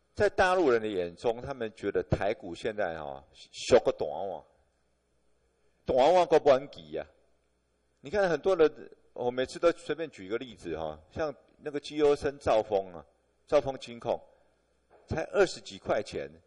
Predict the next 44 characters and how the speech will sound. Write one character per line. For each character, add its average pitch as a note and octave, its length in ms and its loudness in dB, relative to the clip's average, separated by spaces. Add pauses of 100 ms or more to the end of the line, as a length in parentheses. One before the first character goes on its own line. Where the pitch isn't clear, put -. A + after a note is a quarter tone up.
(260)
每 C#3+ 180 -4
年 D#3 180 -4
配 A3 220 4
股 A#2 160 -6
配 C3+ 240 4
息， A2 180 -10
公 D#3 200 0
司 - 140 -6
也 A2+ 60 6
不 - 140 -2
会 A#2 100 8 (120)
倒， G1+ 280 -4 (760)
对 C#3 120 -4
不 C3+ 60 0
对？ G2+ 140 4 (720)
所 A3 180 6
以 E3 140 4 (500)
相 G#3 300 0
对 G#3 220 6
台 C3+ 260 2
湾 C#3+ 160 6
来 A#2 160 0
讲， D2+ 240 -6 (140)
这 F#3+ 100 -2
些 F3 160 6
人 B2+ 160 8
是 - 140 -2
很 C3 100 -8
可 G2 320 0
怜 D#2 220 -4
的 E2 180 -2 (760)
啊， A2 80 -6
啊， F#2 140 -6 (360)
就 A#3 100 -2
是 A3+ 120 2
我 D#3+ 120 8
们 D#3+ 140 -2
一 G3 40 -6
些 G#3+ 120 4
很 F#3+ 380 -2
好 F3+ 120 6
的 B2 120 6
公 D#3+ 260 4
司， D#3 340 -4